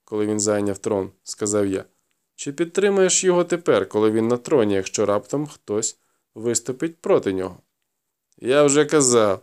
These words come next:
відповів Бенедикт. «Для мене Ерік просто регент. Не скажу, що я в захваті від нього, але не хочеться, щоб у Амбері знову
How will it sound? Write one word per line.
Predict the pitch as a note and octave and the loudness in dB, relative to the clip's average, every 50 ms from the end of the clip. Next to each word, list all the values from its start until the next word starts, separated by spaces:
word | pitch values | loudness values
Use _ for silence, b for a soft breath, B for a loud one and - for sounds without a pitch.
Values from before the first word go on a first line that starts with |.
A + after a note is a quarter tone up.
| _ _ | _ _
відповів | - G#2 F#2+ - G2+ G2+ G2+ G#2 G2 | -16 -16 -12 -8 -6 -4 -4 -4 -2
Бенедикт. | F#2 G2+ G2 F#2+ F2+ F#2 F#2 - _ _ _ _ _ _ _ _ _ _ _ | -2 -2 -2 -2 -4 -6 -8 -10 _ _ _ _ _ _ _ _ _ _ _
«Для | G#2+ A2+ C3 C#3+ | -6 -4 -2 0
мене | C#3+ D3 D#3 D#3 D#3 D3+ C#3+ - F3+ | 2 2 4 4 4 2 2 2 0
Ерік | F3+ F3+ E3+ C3+ A2+ G2+ - - | 4 6 6 6 4 2 0 -4
просто | - E3+ F#3+ F3+ C#3 - - F3 | 0 2 4 4 4 4 2 2
регент. | E3+ E3+ D#3+ C3+ G#2 G#2+ G#2+ G2+ G2 - _ _ _ _ _ _ _ _ _ _ _ | 4 6 4 4 4 2 0 -2 -4 -8 _ _ _ _ _ _ _ _ _ _ _
Не | G3+ F#3+ F3+ | -10 -6 -6
скажу, | - - - G3+ G3+ F3+ E3+ D#3+ E3+ E3 C#3+ | -4 -2 2 4 4 4 4 4 4 2 2
що | - - D#3+ D3+ | 2 2 2 4
я | C#3+ D3+ D#3+ D3+ C#3 | 4 4 4 4 4
в | B2 | 4
захваті | A#2+ C3 D#3 D#3 D3 B2 - B2 A2+ G#2+ - A2 G#2 | 4 4 4 4 4 4 2 0 -2 -2 -2 -4 -2
від | G2 G2+ F#2+ | -2 -2 -2
нього, | G2+ F#2+ F#2 F#2 F#2+ - G#2 | -2 -2 -2 -2 -4 -6 -6
але | C3+ D#3+ F#3 G3 | -4 -2 0 2
не | G#3 A3 G#3 | 2 2 0
хочеться, | - - C#3 A2+ G#2 - - B2+ - - D#3+ | 2 2 4 4 4 4 0 -2 0 0 0
щоб | - - - C3 A#2+ - - | 0 2 0 0 0 -2 -6
у | - G#2+ | -6 -4
Амбері | G#2+ G#2+ G#2+ A2 A#2+ D3 D#3+ D#3+ D#3 | -2 -2 -2 2 2 4 4 4 2
знову | D#3 D#3 D3 C3 A#2+ B2 C#3+ D3+ b | 2 2 4 4 6 4 4 2 b